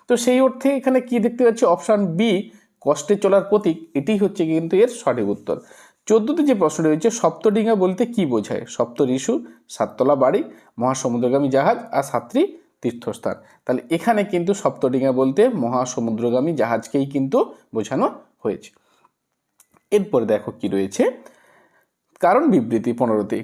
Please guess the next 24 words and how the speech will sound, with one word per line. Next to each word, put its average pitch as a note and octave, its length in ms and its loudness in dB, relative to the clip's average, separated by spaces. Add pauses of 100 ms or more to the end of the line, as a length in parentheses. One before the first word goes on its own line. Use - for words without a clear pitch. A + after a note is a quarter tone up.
(120)
কবিতায় G#3 500 2
শিরস্থান A3+ 540 -2
এবং A3+ 180 0
ধনুক D#3 400 0
মানসিক D3 380 0
অস্ত্রের E3 340 -2
প্রতীক। G#3 480 -2
আর B2+ 80 0
কি C3 140 -2
বলছে? E3 220 0
এগুলোর E3 360 0
নাম E3+ 280 0
থাকলেও E3 540 2
বাস্তবে C#3 500 0
কবির D#3+ 180 2
সংগ্রহে C3 400 -2
সেগুলি D#3+ 540 -2 (100)
ছিল G#2 260 -4
না। G#2+ 120 -6 (580)
তাহলে B3 260 2 (220)
আমরা B2 240 2
এবার C#3+ 160 4
একটু G#3 180 -2
দেখব। G#2+ 440 -2